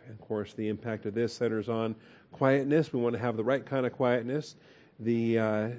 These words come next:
the tranquility that comes when we're walking by faith in the Word of God.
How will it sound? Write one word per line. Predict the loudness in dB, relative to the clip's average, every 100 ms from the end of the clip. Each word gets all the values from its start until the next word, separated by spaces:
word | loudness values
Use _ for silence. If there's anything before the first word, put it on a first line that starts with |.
| -10
the | -8
tranquility | -4 -2 -2 4 8 10 10 8
that | 4
comes | 2 2 4 2
when | 0 0
we're | 2 2 2
walking | 2 0 0 -2
by | 0 -2
faith | 0 0 0
in | -2
the | -2
Word | 0 0
of | 2
God. | 2 2 0